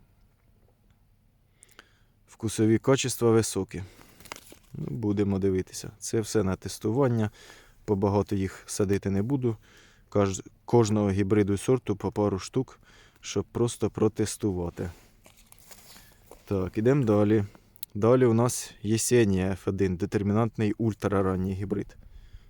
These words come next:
Бачите, такий він. Вісімдесят п'ять-дев'яносто два дні, висота сімдесят-вісімдесят сантиметрів, сто тридцять-сто сорок грам вага. Як завжди,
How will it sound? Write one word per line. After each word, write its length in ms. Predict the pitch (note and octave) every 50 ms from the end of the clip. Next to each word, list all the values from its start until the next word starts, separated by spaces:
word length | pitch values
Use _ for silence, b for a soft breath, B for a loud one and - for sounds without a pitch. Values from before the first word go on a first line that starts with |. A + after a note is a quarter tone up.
| b _
Бачите, 460 | - - - - - - - - -
такий 380 | - - - - - - A#2+ B2
він. 180 | A2+ A2+ A#2 A2 b b b _ _ _ _ - - - _ _ - - - - - - - - - _ - - - - - - - b b b b b b b b b b b b _ _ _ _ _ _ _ _ _ _ -
Вісімдесят 640 | G#2+ G#2+ - - A#2 A2+ G#2+ A#2 - - B2 A2+
п'ять-дев'яносто 760 | - _ C#3 C#3+ C3+ B2 A2+ A#2 A2+ A2 A#2 A2 - - A#2 G#2+
два 260 | G2+ G#2+ G#2+ G#2 G2+
дні, 340 | G2 B2 C#3+ D#3+ F3 F#3+ b b b b b
висота 440 | - A2 A2 - - A#2 - B2+ A#2+
сімдесят-вісімдесят 1200 | A2+ - A#2 G#2+ G2+ G#2+ G2+ - A2+ G2 - G#2 - - G#2+ G2+ F#2+ G#2 - - C3 D3 - - - -
сантиметрів, 720 | - - C#3+ C#3+ - - C#3+ C#3+ C3+ - C#3 B2 A#2+ -
сто 220 | - - - A2
тридцять-сто 520 | - - A#2+ C3 - - G#2+ - - G#2 G2+
сорок 300 | - A2 G#2+ G#2+ F#2 F#2
грам 300 | G2 F#2+ G2+ G2+ G#2 b b b b b b b b b b b b b -
вага. 560 | G#2 G2 A2 A2 G#2+ G2+ G2 F#2 F2+ E2+ E2+ b b b b b b b b b b _ - _ _ _ _ _ _ _ _ _ _ _ _ _ _
Як 200 | G#2+ A2 A2 G2+
завжди, 520 | G2 G2+ G#2 F#2+ G2 G#2 A#2 D3 D#3+ D#3+